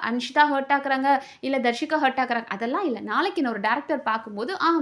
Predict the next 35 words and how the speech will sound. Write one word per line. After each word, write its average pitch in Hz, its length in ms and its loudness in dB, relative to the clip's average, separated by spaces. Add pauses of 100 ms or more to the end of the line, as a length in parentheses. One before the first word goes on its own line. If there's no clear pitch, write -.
நல்லா 415 340 2
பண்றான்ப்பா, 226 420 2 (260)
என்டர்டெய்னர்ப்பா 320 800 0
விஷால், 214 360 -2
சூப்பரா 415 340 4
இருக்கான்ப்பா" 220 420 -6
அப்படின்னு 349 420 0
தான் 440 100 4
அவனுக்கு 269 360 0 (280)
காமிக்கணும். 240 420 0 (260)
அவன் 247 240 2
டே 330 120 2 (160)
ஒன்ல 311 180 6
இருந்து 302 360 4
இன்னைக்கு 339 380 4
வரைக்கும் 269 300 2
எந்த 427 460 2
டாஸ்க்காவது 294 420 2
விளையாடி 240 380 0
பார்த்திருக்கீங்களா? 208 560 -6 (300)
ஏன்னா 294 220 6 (140)
நம்ம 226 220 -2
ஒரு 220 200 -2
டாஸ்க்கை 320 380 4 (100)
ஃபுல் 381 240 4
இன்வால்வ்மெண்ட்டாக 349 600 6
நம்ம 294 180 4
கொடுக்கும்போது 262 760 0 (160)
ஏதோ 269 360 4
ஒரு 415 180 4
இடத்துல 262 400 2
நமக்கு 247 400 0
கோபம் 311 340 2
வரும், 240 300 0
அக்ரெசிவாக 302 600 2